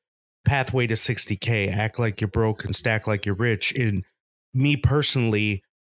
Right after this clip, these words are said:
we also decided to live on sixty thousand a year. I read an article from Ryan Broyles, who played wide receiver for Detroit Lions. And I'm like, you know, I do, I make higher six figures. So I was like, "We could live on sixty thousand a year."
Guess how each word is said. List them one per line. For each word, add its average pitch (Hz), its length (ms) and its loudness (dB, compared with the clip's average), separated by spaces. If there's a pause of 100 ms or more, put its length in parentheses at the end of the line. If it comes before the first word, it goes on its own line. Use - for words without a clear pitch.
we 143 200 2
also 131 480 2
decided 104 680 -2
to - 100 -4
live 107 200 0
on 98 140 0
sixty - 400 -2
thousand 98 440 -2
a 95 40 0
year. 92 280 -2
I 92 60 -2
read 101 220 -2
an 92 60 -4
article 107 440 -2
from 101 320 -2
Ryan 110 320 0
Broyles, 107 500 0
who 101 60 -8
played 107 460 -2 (500)
wide 113 200 0
receiver 110 500 0
for 107 440 -4
Detroit 110 420 -2
Lions. 107 420 0
And 101 100 -2
I'm 104 100 0
like, 98 260 -2 (640)
you 143 80 -2
know, 139 60 2
I 117 120 2
do, 127 400 0
I 117 160 0
make 131 240 0 (220)
higher 113 300 0
six - 280 -2
figures. 98 480 -2
So - 140 0
I 113 40 2
was 107 180 -2
like, 110 160 0
"We 147 120 0
could - 180 -2
live 131 260 2
on 107 160 0
sixty 110 360 -2
thousand 101 420 -2
a 92 40 0
year." 107 440 0